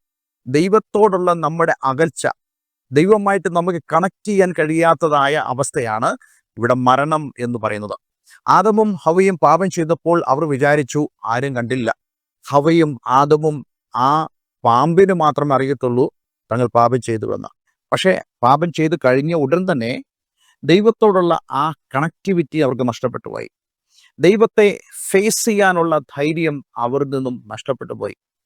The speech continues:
അവരുടെ തേജസ്, ദൈവം മുമ്പാകെ അവരെ നേരോടെ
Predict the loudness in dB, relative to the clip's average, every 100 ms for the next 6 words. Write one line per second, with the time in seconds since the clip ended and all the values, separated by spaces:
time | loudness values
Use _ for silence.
0 | _ -10 0 2 2 2 2 2 4 4
1 | 2 0 -2 -4 -8 _ _ _ -4 0
2 | 2 2 0 -2 2 4 4 0 -2 0
3 | 0 0 -2 -6 _ _ 0 2 6 6
4 | 4